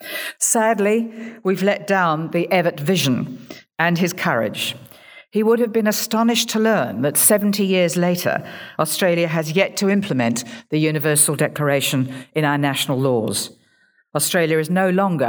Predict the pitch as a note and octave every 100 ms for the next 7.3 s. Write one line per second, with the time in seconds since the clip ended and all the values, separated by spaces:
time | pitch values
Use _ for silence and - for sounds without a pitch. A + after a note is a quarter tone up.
0 | - D3 D3 D3 C#3 C#3 C#3 C#3 C#3+ C#3
1 | C3+ - - - D3+ C3+ D#3+ D3 C#3+ C3
2 | D3 C3+ B2+ C#3+ E3 - - - - -
3 | - E3+ D#3+ D#3+ D#3+ F3 G3 E3+ C3+ C3
4 | A#2 C#3 - - - - _ _ _ -
5 | D#3 F3+ - E3+ F3 D#3+ - D#3+ D3 D#3
6 | F3+ D#3+ D#3 D#3+ D#3 D3+ D3+ - A3 F3
7 | A#2 -